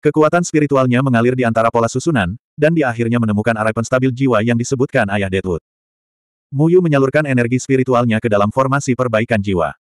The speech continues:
Formasi pengikat jiwa tiba-tiba memancarkan serangkaian cahaya terang. Mu Yu bisa melihat situasi di dalam formasi. Hati Mu Yu bergetar, seolah-olah itu meleset. Tiga ratus enam puluh lima.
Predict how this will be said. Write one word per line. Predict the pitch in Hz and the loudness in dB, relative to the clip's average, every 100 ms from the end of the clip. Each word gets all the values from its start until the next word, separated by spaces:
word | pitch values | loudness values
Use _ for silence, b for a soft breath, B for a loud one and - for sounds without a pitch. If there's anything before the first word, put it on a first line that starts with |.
| _ | _
Formasi | - 151 147 156 170 | -2 0 0 0 0
pengikat | 147 143 139 | 0 0 0
jiwa | 131 120 | 0 0
tiba-tiba | 127 120 123 120 | 0 0 0 0
memancarkan | 120 107 107 113 117 | 2 0 0 0 -2
serangkaian | 117 135 123 131 123 104 | -2 -2 0 0 0 -2
cahaya | 110 120 110 | -2 -2 -2
terang. | 95 82 73 _ _ - | -2 -4 -8 _ _ -2
Mu | 139 165 | 0 2
Yu | 170 | 2
bisa | 147 165 | 2 0
melihat | 143 123 - | 0 -2 -2
situasi | 131 123 117 131 | -2 0 0 -2
di | 123 | 0
dalam | 127 127 110 | 0 0 0
formasi. | 104 98 - 82 - _ _ _ _ _ | -2 -2 -4 -10 -12 _ _ _ _ _
Hati | - 156 175 | -2 2 2
Mu | 160 | 2
Yu | 151 139 | 0 0
bergetar, | 131 120 104 82 - - | 0 0 -2 -4 -10 -10
seolah-olah | - 147 147 151 156 151 | 0 2 4 2 2 0
itu | 160 | 0
meleset. | 156 131 117 92 - _ _ _ _ - | 0 0 -2 -4 -6 _ _ _ _ 0
Tiga | 151 170 | 2 4
ratus | 156 151 147 | 2 0 -2
enam | 139 | -2
puluh | 143 143 139 | 0 0 2
lima. | 131 95 | 0 -2